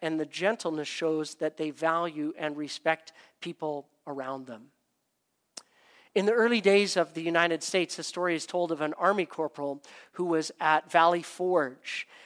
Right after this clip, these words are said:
and he was directing three of his men as they tried to lift a very heavy log into place. It was too heavy, but the corporal commanded again and again, "All right, men, lift. One,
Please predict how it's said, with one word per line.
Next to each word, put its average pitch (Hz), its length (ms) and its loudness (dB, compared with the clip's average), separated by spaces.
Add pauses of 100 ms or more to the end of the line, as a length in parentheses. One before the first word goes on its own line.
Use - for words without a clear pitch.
(160)
and 180 100 4
he 185 80 6
was 185 160 -2
directing 226 680 4 (220)
three 233 260 2
of 208 80 4
his 180 200 -2
men 180 320 6
as 160 160 2
they 175 140 0
tried 190 340 4
to 180 100 -4
lift 190 400 2
a 170 80 2
very 170 300 4
heavy 170 440 2 (220)
log 147 640 2 (500)
into 160 340 -2
place. 165 560 0
It 208 100 -8
was 156 180 -4
too 277 240 -2
heavy, 151 400 2 (420)
but 185 140 2
the 196 100 2
corporal 185 720 6 (280)
commanded 214 560 6
again 226 360 8
and 240 140 6
again, 202 300 6
"All 156 180 8
right, 254 260 10
men, 240 360 6 (280)
lift. 220 400 8
One, 277 360 10